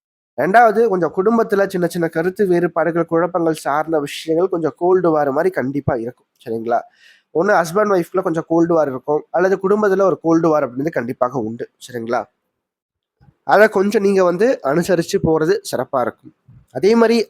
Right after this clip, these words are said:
ஆறாம் இடம் வலுக்கிறதுனால இந்த காலகட்டங்கள் வந்து பாத்தீங்கன்னா அரசு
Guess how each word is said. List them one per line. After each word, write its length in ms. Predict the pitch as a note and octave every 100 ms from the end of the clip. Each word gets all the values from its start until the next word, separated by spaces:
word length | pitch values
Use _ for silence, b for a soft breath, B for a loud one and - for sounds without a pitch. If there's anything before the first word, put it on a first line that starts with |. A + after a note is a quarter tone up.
| -
ஆறாம் 360 | C3+ G3+ A3+ G#3
இடம் 200 | G#3 G3+
வலுக்கிறதுனால 640 | D#3 E3+ F3 F#3 D#3 C3+ C#3 E3+ _ _ _ _ _ _ _ _ _ _ _ _ _ _ _ -
இந்த 180 | F#3 G#3
காலகட்டங்கள் 640 | G3+ F3+ G3 F#3 F#3 F3+ D#3+
வந்து 120 | E3
பாத்தீங்கன்னா 340 | D#3+ E3 F3+ C#3+
அரசு 320 | F3 G3